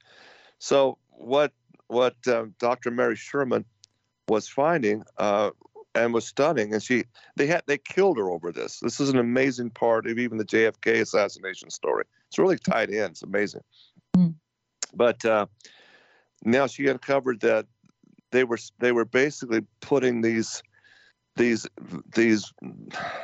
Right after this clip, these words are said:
Speaker 1: nasty viruses into the vaccinations, which were causing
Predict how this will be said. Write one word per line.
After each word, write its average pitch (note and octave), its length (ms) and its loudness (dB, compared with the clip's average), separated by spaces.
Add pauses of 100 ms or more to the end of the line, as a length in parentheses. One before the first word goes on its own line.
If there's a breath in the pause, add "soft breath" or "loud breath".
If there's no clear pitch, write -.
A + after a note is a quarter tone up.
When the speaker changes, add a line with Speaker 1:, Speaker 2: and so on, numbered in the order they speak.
(260 loud breath)
Speaker 1:
nasty B2 520 0
viruses G2+ 880 -4 (560)
into B2 280 0
the A2 100 -4
vaccinations, A2 840 -2
which G#2+ 200 2
were G#2+ 100 2
causing G#2+ 540 0